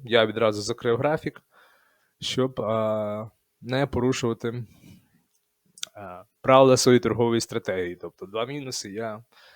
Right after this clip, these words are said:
перестаю торгувати, е, т-,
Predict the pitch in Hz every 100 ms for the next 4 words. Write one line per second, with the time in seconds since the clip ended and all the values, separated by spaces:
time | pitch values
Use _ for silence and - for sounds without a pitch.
0 | - _ _ 101 - - 107 101 98 95
1 | 104 104 101 95 92 _ _ 110 95 90
2 | 87 85 _ _ _ _ _